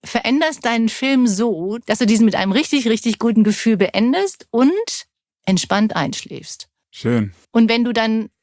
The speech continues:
Speaker 1: so entspannt einschläfst und mit diesem guten Gefühl, dann wachst du am nächsten Tag auch mit einem guten Gefühl auf, weil das ist so wichtig, was wir vor dem Schlafengehen lesen, hören, tun,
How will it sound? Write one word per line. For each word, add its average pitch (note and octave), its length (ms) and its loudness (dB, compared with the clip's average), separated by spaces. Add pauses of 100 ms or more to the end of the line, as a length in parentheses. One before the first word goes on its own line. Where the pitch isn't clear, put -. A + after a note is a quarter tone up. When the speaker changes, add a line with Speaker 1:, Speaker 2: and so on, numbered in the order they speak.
Speaker 1:
so A3+ 200 -4
entspannt A3 480 -2
einschläfst A#3+ 600 -4
und A3 60 0
mit G#3+ 120 0
diesem A3 200 0
guten A3+ 300 -2
Gefühl, G#3+ 760 -2 (380)
dann G#3+ 220 0
wachst B3+ 280 -4
du B3+ 60 -4
am A3 160 -2
nächsten A#3 380 0
Tag A3+ 720 -4
auch A3 140 -2
mit A3 180 0
einem A3+ 180 -2
guten A#3 260 -2
Gefühl G#3+ 360 -4
auf, F#3+ 460 -2
weil F#3+ 120 -2
das A3+ 320 -4 (300)
ist - 200 -4
so A#3 360 -2
wichtig, A3+ 520 -4
was - 200 -4
wir G#3 100 2
vor D#4+ 380 -2
dem C#4+ 160 2
Schlafengehen A3 1040 -4 (580)
lesen, A#3 720 2
hören, A#3 720 0
tun, A#3+ 840 2